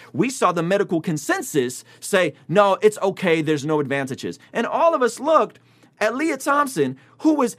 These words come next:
head and shoulders taller than every other swimmer, and said, "You know what? These medical consensus might be wrong about this.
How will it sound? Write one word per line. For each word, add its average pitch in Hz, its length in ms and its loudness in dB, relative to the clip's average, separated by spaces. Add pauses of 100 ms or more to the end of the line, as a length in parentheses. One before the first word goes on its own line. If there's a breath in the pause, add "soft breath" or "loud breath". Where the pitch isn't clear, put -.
head 359 220 0
and 339 120 -8
shoulders 294 540 2
taller 262 500 0 (160 loud breath)
than 240 180 0
every 330 320 2
other 277 180 0
swimmer, 269 380 -2
and 214 180 -6
said, 208 300 0 (240 soft breath)
"You 370 140 -2
know 392 180 4
what? 392 340 4 (920)
These 415 280 -4
medical 330 480 0
consensus 233 760 -2
might 175 300 -4
be 170 140 -4
wrong 151 380 2
about 110 380 -6
this. - 360 -8